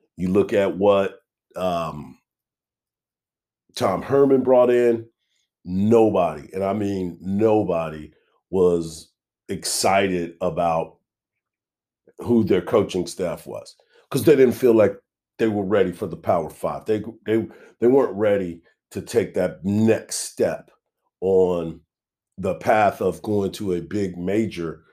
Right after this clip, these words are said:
university where all eyes are on you like Tupac. I mean, it is a totally, totally different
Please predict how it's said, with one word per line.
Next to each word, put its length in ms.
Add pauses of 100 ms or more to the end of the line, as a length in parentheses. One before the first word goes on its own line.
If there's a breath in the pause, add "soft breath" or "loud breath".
(280 soft breath)
university 920 (420)
where 560 (360)
all 220
eyes 380
are 120
on 160
you 140
like 260
Tupac. 500 (540)
I 40
mean, 240
it 160
is 200
a 200
totally, 760
totally 420
different 460